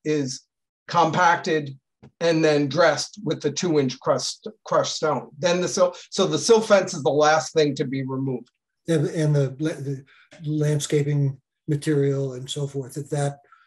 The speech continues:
Speaker 2: whole, uh, part of the process will be, i-, in your opinion, um, a, a permanent form, uh, as permanent as things get, of erosion control for what might otherwise mobilize off the surface of the road.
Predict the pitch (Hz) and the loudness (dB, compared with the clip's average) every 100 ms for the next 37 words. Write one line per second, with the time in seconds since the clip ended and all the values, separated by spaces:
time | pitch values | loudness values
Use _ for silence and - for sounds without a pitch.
0 | _ _ - 143 143 135 123 - - 131 | _ _ -8 -2 0 0 -4 -12 -12 -10
1 | 123 120 _ _ _ _ _ - 139 135 | -12 -14 _ _ _ _ _ -4 -4 -4
2 | - 139 127 - 135 - - 156 - _ | -8 -8 -6 -8 -8 -8 -10 -16 -16 _
3 | _ 147 131 131 123 139 131 127 135 147 | _ -8 -6 -6 -6 -4 -4 -6 -8 -6
4 | 143 156 143 131 131 139 131 131 120 135 | -6 -4 -4 -4 -2 0 0 -4 -6 -8
5 | 127 123 113 - _ _ _ 123 123 123 | -8 -10 -12 -20 _ _ _ -14 -12 -14
6 | 123 - 214 139 143 143 - - 160 156 | -16 -20 -10 -6 -4 -4 -6 -2 2 4
7 | 139 123 - 131 120 113 117 120 _ 131 | 2 0 -8 -10 -10 -12 -14 -16 _ -12
8 | 120 120 _ _ 120 - 139 123 123 117 | -10 -14 _ _ -16 -8 -6 -4 -8 -10
9 | 123 - - 127 110 - 123 117 - - | -12 -12 -12 -12 -12 -12 -12 -14 -18 -20
10 | - - 123 135 139 131 127 120 127 - | -20 -10 -2 -2 0 -2 -4 -8 -10 -10
11 | 120 110 - 120 151 135 120 120 117 123 | -12 -12 -10 -10 -6 -6 -6 -8 -8 -6
12 | 123 120 120 - 127 123 120 113 113 127 | -6 -6 -8 -6 -4 -4 -6 -6 -8 -8
13 | 113 110 - - 113 107 143 - 139 117 | -8 -10 -10 -10 -10 -14 -10 -6 -6 -8
14 | 117 117 113 | -12 -12 -14